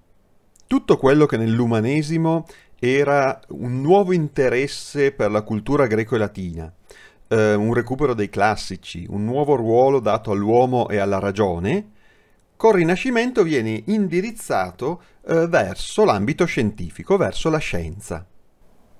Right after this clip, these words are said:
La filosofia naturale e la scienza vogliono entrambe dominare la natura. Il problema è che la filosofia naturale ha prodotto risultati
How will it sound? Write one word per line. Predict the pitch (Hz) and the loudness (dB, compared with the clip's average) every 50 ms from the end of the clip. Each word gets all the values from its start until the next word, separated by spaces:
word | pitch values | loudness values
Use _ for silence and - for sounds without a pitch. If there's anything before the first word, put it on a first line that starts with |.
| _ _ _ _ - - - - | _ _ _ _ -20 -20 -16 -8
La | 95 98 101 | -6 -4 -4
filosofia | 101 - 120 120 127 123 139 - - 208 220 | -2 0 0 0 2 2 0 0 2 2 2
naturale | 220 165 - - 110 104 95 90 80 80 80 80 80 78 - - - _ _ _ _ _ _ - | 2 0 0 2 2 4 4 4 2 -2 -4 -6 -8 -10 -12 -18 -20 _ _ _ _ _ _ -8
e | - 104 104 | -2 0 0
la | 98 | 0
scienza | 95 92 - - 95 87 85 80 80 78 - - 85 98 113 117 - - _ _ _ _ _ | 0 0 0 0 0 0 -2 -4 -8 -8 -6 -4 -4 -4 -4 -6 -10 -20 _ _ _ _ _
vogliono | - 135 170 190 131 139 160 202 | -4 0 0 0 0 0 0 2
entrambe | 214 214 208 - 160 175 196 196 156 123 107 | 0 0 0 0 0 0 2 2 2 0 2
dominare | 104 120 113 113 120 120 113 101 104 120 | 2 2 2 2 2 0 0 0 0 0
la | 117 104 92 | 0 -2 -2
natura. | 87 87 82 - 90 85 73 78 76 80 - - - _ _ _ _ _ - - _ _ _ | -2 -4 -6 -6 -8 -8 -8 -10 -10 -12 -16 -18 -20 _ _ _ _ _ -20 -20 _ _ _
Il | - 139 151 | -8 -6 -2
problema | - 165 165 165 220 277 285 | 0 0 2 2 2 2 2
è | 202 139 | 0 0
che | - - 139 117 101 90 - - - - - - - _ _ _ _ _ | 0 0 0 0 0 0 -2 -6 -12 -20 -20 -20 -20 _ _ _ _ _
la | - 110 120 | -4 -4 -4
filosofia | - - 139 131 135 123 139 139 - 202 202 | -2 0 2 2 2 2 0 0 2 2 2
naturale | 175 123 107 - 101 - 123 208 240 190 123 92 85 82 - - - - | 2 2 0 0 0 0 2 2 2 2 2 2 0 -2 -4 -8 -10 -8
ha | - 131 | -6 -2
prodotto | - - 147 151 190 208 208 - | 0 2 2 4 2 0 0 -2
risultati | 139 117 98 98 101 101 - - 147 160 170 - - 113 95 - | -4 -4 -4 -4 -6 -4 -2 0 0 0 -2 -4 -6 -8 -8 -8